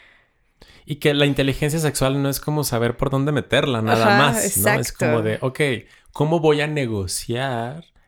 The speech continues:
Speaker 1: el que quiero meterla o quiero tocarla o quiero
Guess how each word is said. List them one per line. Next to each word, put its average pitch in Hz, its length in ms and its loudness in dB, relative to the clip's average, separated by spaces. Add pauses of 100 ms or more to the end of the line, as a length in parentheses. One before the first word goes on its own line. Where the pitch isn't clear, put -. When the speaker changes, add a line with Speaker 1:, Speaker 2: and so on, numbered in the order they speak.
Speaker 1:
el 107 180 -12
que 95 120 -12
quiero 113 240 -8
meterla 117 1040 -4
o 104 200 -2 (120)
quiero - 200 -4
tocarla 131 1040 -2
o 98 160 -4
quiero 110 480 -4